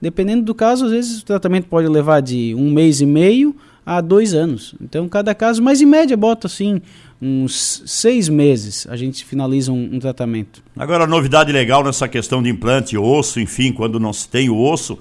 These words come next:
Speaker 2: é que hoje não precisa mais usar o osso do próprio paciente, né?
Speaker 1: É, hoje tem, a, quando falta osso, os, os tipos de enxerto, hoje em dia tem,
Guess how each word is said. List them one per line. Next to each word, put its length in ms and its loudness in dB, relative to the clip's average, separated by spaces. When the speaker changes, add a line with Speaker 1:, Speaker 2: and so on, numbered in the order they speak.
Speaker 2:
é 100 -2
que 160 -4
hoje 240 2
não 100 -8
precisa 380 -6
mais 240 -4
usar 320 -2
o 220 -4
osso 260 -6
do 100 -8
próprio 320 -6
paciente, 500 -12
né? 40 -20
Speaker 1:
É, 260 2
hoje 280 0
tem, 640 0
a, 120 -4
quando 240 0
falta 340 -2
osso, 440 -2
os, 300 -14
os 240 -14
tipos 360 0
de 80 2
enxerto, 540 0
hoje 240 -4
em 60 -2
dia 180 -2
tem, 360 -4